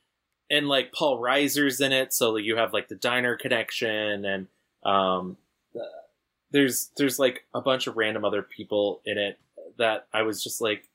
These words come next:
"Yeah, I could say everybody did that," like, sh-, showed up for, like, two weeks to shoot this movie and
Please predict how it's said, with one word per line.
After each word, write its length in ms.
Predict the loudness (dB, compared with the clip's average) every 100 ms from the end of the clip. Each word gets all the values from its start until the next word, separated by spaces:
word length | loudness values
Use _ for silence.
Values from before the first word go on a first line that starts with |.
| _
"Yeah, 180 | 0 2
I 60 | 2
could 180 | 0 2
say 80 |
everybody 300 | 2 2 -4
did 180 | -6 -6
that," 140 | -8 0
like, 220 | 0 0 -2
sh-, 240 | -6 -6 -4
showed 240 | 2 4
up 140 | 2 0
for, 120 | 0
like, 200 | 0 -2
two 160 | -4 -2
weeks 300 | -4 -4 -4
to 100 | -2
shoot 220 | -4 -4
this 180 | -8 -8
movie 280 | -8 -6
and 200 | -6 -8